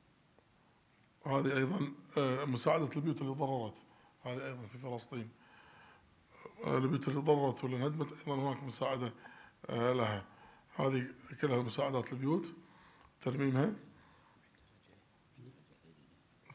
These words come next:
كلها ترميم البيوت. هذه،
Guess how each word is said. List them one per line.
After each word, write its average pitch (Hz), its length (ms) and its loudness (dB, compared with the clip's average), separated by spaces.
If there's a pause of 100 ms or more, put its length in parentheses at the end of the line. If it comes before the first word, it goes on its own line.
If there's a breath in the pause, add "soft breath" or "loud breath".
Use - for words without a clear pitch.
كلها 135 180 -2
ترميم 127 380 0
البيوت. 143 380 0 (4000)
هذه، 151 460 2